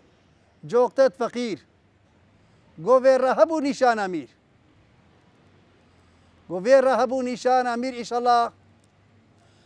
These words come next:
و بەحدی وان حەوالا. گۆ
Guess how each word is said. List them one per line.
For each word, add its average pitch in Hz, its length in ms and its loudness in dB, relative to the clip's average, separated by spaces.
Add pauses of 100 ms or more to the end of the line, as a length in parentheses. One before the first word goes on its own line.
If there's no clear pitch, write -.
(260)
و 196 80 -8
بەحدی 247 500 0
وان 262 220 2
حەوالا. 208 520 -2 (1400)
گۆ 247 80 2